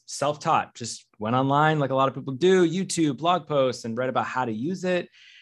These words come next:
And I just got better over the years. And so I kind of turned that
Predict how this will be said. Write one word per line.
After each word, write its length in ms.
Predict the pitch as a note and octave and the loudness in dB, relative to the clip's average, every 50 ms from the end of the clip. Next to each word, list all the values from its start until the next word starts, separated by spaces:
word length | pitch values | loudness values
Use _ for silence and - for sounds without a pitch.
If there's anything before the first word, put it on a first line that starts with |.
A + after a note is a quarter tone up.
| _ _ - | _ _ -6
And 100 | - D#3 | -4 -2
I 60 | F#3+ | -2
just 140 | G#3 F#3+ - | -2 0 0
got 160 | A#3 F#3+ C3 | 0 0 2
better 280 | C#3 D3 E3+ F3+ D#3 | 2 4 4 6 4
over 120 | B2+ A2 A2 | 4 4 0
the 120 | G#2 A2 | -2 -4
years. 460 | G#2+ A#2+ D3 D3 G#2+ F2+ E2+ - - - | -2 -2 -2 -2 -2 -4 -8 -14 -14 -8
And 180 | C3 A#2+ B2 B2 | -6 -4 -4 0
so 140 | B2 E3 D3+ | 2 4 4
I 100 | C#3 C#3 | 4 4
kind 280 | - - - F#3+ G3 | 2 -2 -2 0 0
of 100 | F#3+ F#3+ | 0 0
turned 380 | - F#3+ E3+ D#3+ D3+ C3 A#2+ A#2+ | 0 0 0 2 2 0 0 2
that 400 | C3+ D#3 D#3+ D#3 C#3+ C3+ - | 2 4 6 6 4 4 2